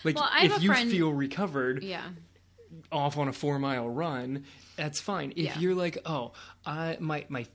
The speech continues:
Speaker 1: temperature is a hundred and three, but I've had this streak going for over a hundred days,
Speaker 2: Mm.
Speaker 1: so I'm gonna walk around with a crazy fever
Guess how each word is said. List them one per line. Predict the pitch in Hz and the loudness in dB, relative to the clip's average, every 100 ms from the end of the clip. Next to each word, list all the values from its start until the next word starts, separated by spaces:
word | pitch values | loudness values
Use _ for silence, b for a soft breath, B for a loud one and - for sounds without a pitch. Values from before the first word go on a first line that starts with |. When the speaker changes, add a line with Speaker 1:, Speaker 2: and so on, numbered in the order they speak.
| _ - | _ -6
Speaker 1:
temperature | 196 196 190 196 | -4 -2 -2 0
is | 175 151 | 0 -2
a | |
hundred | 131 165 170 151 | -2 -2 0 0
and | 143 | -2
three, | - 165 190 190 190 | -6 -4 -2 0 0
but | 185 156 | 0 0
I've | 147 135 | -2 -2
had | 139 160 | -4 -2
this | 151 135 | 0 0
streak | - - 214 175 | -2 -2 -2 0
going | 160 151 147 | 0 0 -2
for | 147 143 | 0 0
over | 143 139 | 0 -2
a | 131 | -2
hundred | 147 135 | -2 -2
days, | 135 160 147 139 - | -2 0 0 0 -4
Speaker 2:
Mm. | 190 202 190 | -8 -6 -2
Speaker 1:
so | 156 143 143 139 B B - | 2 2 2 0 B B -8
I'm | 123 156 170 | -4 0 2
gonna | 180 165 | 4 4
walk | 139 143 147 147 147 | 2 0 -2 -2 -2
around | 143 139 139 139 139 - | -2 -2 -2 -2 -4 -4
with | 139 135 131 143 - | 0 0 0 -4 -4
a | 135 127 160 156 | -4 -4 -10 -12
crazy | - 165 170 143 143 | -4 -2 0 0 -4
fever | - 170 143 139 135 | -4 -6 -2 0 0